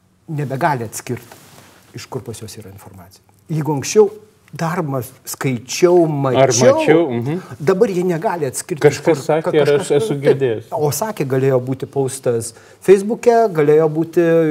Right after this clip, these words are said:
Speaker 1: žinių tarnybos pranešimas. Kažkas sakė. Ir va tas va, viena, viena bobutė sakė, dabar, na,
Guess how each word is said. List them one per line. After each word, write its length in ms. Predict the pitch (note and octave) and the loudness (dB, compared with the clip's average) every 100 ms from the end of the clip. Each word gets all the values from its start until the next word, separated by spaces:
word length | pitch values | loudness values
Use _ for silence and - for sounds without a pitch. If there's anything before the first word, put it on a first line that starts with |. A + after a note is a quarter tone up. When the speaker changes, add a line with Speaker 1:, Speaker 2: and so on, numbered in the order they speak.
| D3+ | 0
Speaker 1:
žinių 360 | C#3+ C#3+ E3 E3+ E3 | -2 -2 0 2 2
tarnybos 420 | D#3+ E3 E3 E3 | 0 -2 -2 -4
pranešimas. 540 | E3 F3 F3 - G#2+ - - - | -2 -4 -4 -8 -12 -14 -20 -16
Kažkas 560 | - D#3 - - F#3 - | -8 -8 -8 -8 -8 -8
sakė. 460 | F#3+ E3 A2+ - - _ - - | -8 -8 -12 -18 -20 _ -20 -20
Ir 200 | - C#3+ | -6 -4
va 100 | C3+ | -4
tas 180 | C#3 C3 | -6 -6
va, 120 | - C#3 | -2 -4
viena, 500 | C#3+ C3+ F3+ D#3+ C#3+ | -4 -6 -6 -4 -6
viena 280 | C3 D3+ D3+ | -6 -6 -6
bobutė 400 | C3+ C3+ E3+ C3 | -6 -8 -6 -8
sakė, 340 | - D#3+ D#3+ | -10 -14 -10
dabar, 240 | F3+ E3+ E3 | -8 -6 -8
na, 140 | D#3 | -6